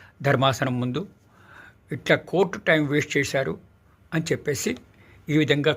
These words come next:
ఖర్చులు కట్టాలి అని చెప్పేసి ఆదేశాలు ఇవ్వడం జరిగింది. హైకోర్టులో యాంటిసిపేటరీ బెయిల్ ఫైల్ చేసి, దాన్ని సెప్టెంబర్ ముప్పై, రెండు వేల ఇరవై నాలుగు నాడు విత్‌డ్రా చేసుకున్నారు.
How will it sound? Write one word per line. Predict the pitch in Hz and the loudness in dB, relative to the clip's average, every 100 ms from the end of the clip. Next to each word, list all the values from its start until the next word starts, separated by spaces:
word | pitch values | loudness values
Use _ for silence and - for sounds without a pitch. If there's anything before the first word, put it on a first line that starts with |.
| - | 0
ఖర్చులు | 117 139 | -4 -6
కట్టాలి | 135 135 - 127 131 - - _ _ 143 | -6 -6 -2 -2 -4 -8 -14 _ _ -2
అని | 147 | -2
చెప్పేసి | 127 - - - | -2 -6 -6 0
ఆదేశాలు | 135 135 131 135 120 | 2 4 2 2 2
ఇవ్వడం | 117 123 117 | 0 -2 -2
జరిగింది. | - 127 104 - - - - - | -4 -6 -10 -16 -20 -20 -20 -4
హైకోర్టులో | 139 180 202 226 190 226 - - | 2 4 4 2 4 2 2 4
యాంటిసిపేటరీ | 185 180 - 202 180 | 2 0 -4 -4 0
బెయిల్ | 180 175 | 0 0
ఫైల్ | - 151 143 | 0 0 0
చేసి, | 147 - 196 - 139 | -4 -4 -6 -8 0
దాన్ని | 160 151 143 196 - - | 2 4 2 -2 -6 -6
సెప్టెంబర్ | - 156 - 180 185 | -2 0 0 0 0
ముప్పై, | 160 147 - 165 175 180 - | 0 -2 2 4 4 0 -2
రెండు | 151 151 | 0 2
వేల | 151 151 147 - | 4 4 2 -2
ఇరవై | 143 175 180 | 2 4 4
నాలుగు | 165 151 143 | 2 2 0
నాడు | 151 170 | 0 0
విత్‌డ్రా | 147 123 147 | -2 0 0
చేసుకున్నారు. | 127 127 - 127 - | 0 -4 -8 -8 -8